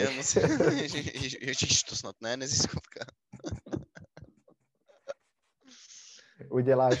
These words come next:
Speaker 2: prostě biznis na to, je, pomocí
Speaker 1: Jak
Speaker 2: algori-, vyvinuješ algoritmus na to, jak učit lidi, aby
Speaker 1: O tom,
Speaker 2: prostě, eh,
Speaker 1: co dělají
Speaker 2: těch
Speaker 1: algoritmy.
Speaker 2: Jo, jo, jo. No, já myslím, že to by fungovalo.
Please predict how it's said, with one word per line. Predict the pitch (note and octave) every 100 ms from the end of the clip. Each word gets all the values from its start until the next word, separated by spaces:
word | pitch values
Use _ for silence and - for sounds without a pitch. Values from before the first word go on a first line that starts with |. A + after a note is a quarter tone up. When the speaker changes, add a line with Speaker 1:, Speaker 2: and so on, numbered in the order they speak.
| F#4+
Speaker 2:
prostě | B2 - A#2+ G2+
biznis | G2 A2+ B2 D3 D3 D3
na | B2+ A#2+
to, | B2+ C3+ C#3+ C#3+
je, | - B2+ B2+ B2 F#2 A2+ A#2+ C#3 - _ _ _
pomocí | C3 C#3+ D3+ A#2 B2+
Speaker 1:
Jak | -
Speaker 2:
algori-, | A2 G#2+ A#2+ B2 A#2
vyvinuješ | B2 C3+ E3 E3 C3+ -
algoritmus | G#2 G#2 B2 C3+ C3+ D3+ C#3+ -
na | A2 F#2+
to, | F#2+ G2+ G#2+ C#3 F3 _ _
jak | G#2+ G#2 - -
učit | C3 - C3 G#2+
lidi, | G2+ G2+ A#2 C3+ C3+ _ _ _ _
aby | G#2+ G#2
Speaker 1:
O | A#2
tom, |
Speaker 2:
prostě, | A2+ A2+ - A#2
eh, | A2+ F2 G#2 A2 G2+ -
Speaker 1:
co | - G#2+
dělají | G#2+ G#2+
Speaker 2:
těch | G#2
Speaker 1:
algoritmy. | G2 F#2+ A2+ - G2+ _ _ -
Speaker 2:
Jo, | F#2+ F#2
jo, | F#2 F2+
jo. | E2 F2 F#2+ _ _ _ _ _ -
No, | A#2+ C3+
já | A2+
myslím, | G2+ G2 - G#2
že | F#2+ F#2
to | F#2
by | F#2
fungovalo. | F#2 - F2+ F2+ E2+ F#2